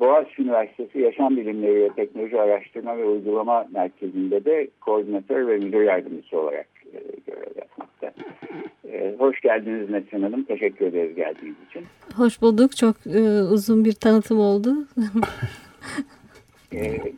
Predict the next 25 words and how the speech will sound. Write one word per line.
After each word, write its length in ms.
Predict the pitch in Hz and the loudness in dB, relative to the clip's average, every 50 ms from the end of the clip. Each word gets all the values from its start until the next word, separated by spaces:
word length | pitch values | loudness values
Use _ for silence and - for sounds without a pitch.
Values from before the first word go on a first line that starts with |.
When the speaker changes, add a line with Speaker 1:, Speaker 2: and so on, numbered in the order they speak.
| - - - - | -12 -8 -4 0
Speaker 1:
daha 260 | 123 117 127 131 123 | 0 2 2 2 4
da 60 | 135 | 4
uzayabilir 760 | 127 123 139 131 113 123 135 123 113 110 127 127 151 143 123 | 4 4 2 2 2 2 2 4 4 2 2 2 2 0 2
bu 160 | 127 127 120 104 98 - | 0 0 0 0 -2 -4
tanıtımlar. 560 | - 104 107 113 104 - 123 127 135 151 165 | -2 -2 -2 -2 -6 -6 -2 0 2 4 4
E, 720 | 175 156 147 - - 110 107 107 107 104 104 104 104 104 104 104 - _ _ - 98 92 92 92 - _ _ - - - 113 95 | 2 2 -2 -2 0 2 2 4 4 4 4 4 2 2 0 -2 -6 _ _ -18 -16 -16 -16 -16 -18 _ _ -20 -20 -20 -20 -8
fakat, 340 | - 107 104 - 135 131 - - _ _ - | -6 -6 -4 -2 -2 -2 -2 -4 _ _ -12
e, 320 | 110 117 104 95 101 98 - - _ _ - - | -8 -6 -4 -4 -4 -4 -6 -10 _ _ -6 0
burada, 380 | 120 127 139 120 110 117 104 98 | 2 2 2 4 4 2 2 2
e, 560 | - - - 80 82 92 95 90 92 92 87 - | 0 -4 -8 -10 -8 -8 -8 -8 -8 -10 -12 -10
keseyim. 540 | - - 95 98 _ - 175 196 233 226 202 _ - - _ _ _ _ _ _ - | -8 -8 -8 -8 _ -12 -10 -10 -10 -12 -14 _ -20 -20 _ _ _ _ _ _ -6
E, 360 | - - 104 107 107 110 - - 107 - - - | -2 -2 0 0 0 -2 -4 -4 -8 -10 -12 -12
çünkü 420 | 175 175 165 139 - 185 180 - - _ _ _ _ _ _ _ - - 117 - | -10 -10 -8 -4 -2 -2 -2 -2 -4 _ _ _ _ _ _ _ -20 -8 -2 0
benim 400 | 135 147 180 202 196 185 170 147 | 0 0 0 -2 -4 -4 -8 -4
çok 280 | - - 190 190 - | 0 0 0 0 0
önemli 440 | 175 147 147 156 156 160 165 175 165 | 0 2 4 4 4 4 2 0 -2
bulduğum 460 | 151 156 143 135 143 160 180 180 156 | 0 0 0 0 0 -2 -6 -4 -4
bir 160 | 160 156 135 | -4 -4 -4
çalışmaya, 760 | - 139 131 135 131 - - - 139 139 147 160 156 147 127 - - 117 | 0 0 0 0 0 -2 -2 -2 0 4 4 4 4 4 2 -2 -4 -2
e, 560 | 107 101 98 92 90 90 87 85 82 85 87 - _ _ _ 95 | 0 2 2 2 2 2 0 0 -2 -4 -6 -10 _ _ _ -12
imza 340 | 95 92 95 92 107 101 | -10 -6 -2 2 4 4
atmış 480 | 98 92 90 - - 95 - - - - | 6 4 2 0 -6 -14 -14 -14 -12 -8
durumdasınız. 640 | 85 85 90 92 90 78 76 _ - 131 139 156 - _ _ _ _ _ - - - | -8 -6 -6 -6 -6 -8 -8 _ -6 -4 -4 -6 -6 _ _ _ _ _ -20 -12 -8
B 60 | 113 | -4
M 240 | 113 117 117 117 | 0 2 2 2